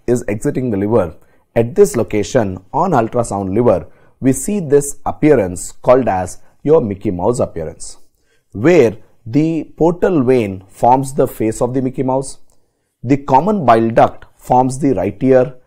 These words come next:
as well as the hepatic artery that forms the left ear. So this appearance on ultrasound liver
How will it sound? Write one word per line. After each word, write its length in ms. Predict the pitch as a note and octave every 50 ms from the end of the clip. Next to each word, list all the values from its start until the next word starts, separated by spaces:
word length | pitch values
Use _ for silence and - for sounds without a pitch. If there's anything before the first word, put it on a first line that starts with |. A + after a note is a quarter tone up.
| _ _ _ _ _
as 200 | B2 B2+ B2+ B2+
well 220 | D#3 G3 G3 D3+ B2
as 240 | G#2+ G2+ G2 - -
the 100 | - B2+
hepatic 520 | C3+ C#3+ - - C3+ - - D#3+ - -
artery 520 | G2 G2+ F#2+ - - B2+ B2+ G#2 E2+ - - _ _ _ _
that 180 | A#2+ A#2+ A#2+
forms 520 | - - C#3 C3+ A2+ G2+ G2+ - - - - -
the 140 | E3 F3
left 360 | - A#2 F#2+ F#2 D#2+ - - -
ear. 200 | F2 E2 D2+ - - - _ _ _ _ _ _ _ _ _
So 240 | - - - C3+ B2+
this 540 | G#2+ A2 C#3+ F#3+ A3 G#3+ - - - - - - _ _ _ A2
appearance 640 | A2+ - - E3 D#3+ C#3 A#2+ G2+ F2+ F#2 F2+ - - -
on 200 | C#3 D#3 F#3 F3+
ultrasound 800 | - - A2 A2+ G2 - G2+ F#2+ - - - C3 A#2 G2 E2 D2 - _ _ _ _ _ _ -
liver 480 | G2+ A#2 D3 D3+ C3+ G#2+ F2+ E2 E2+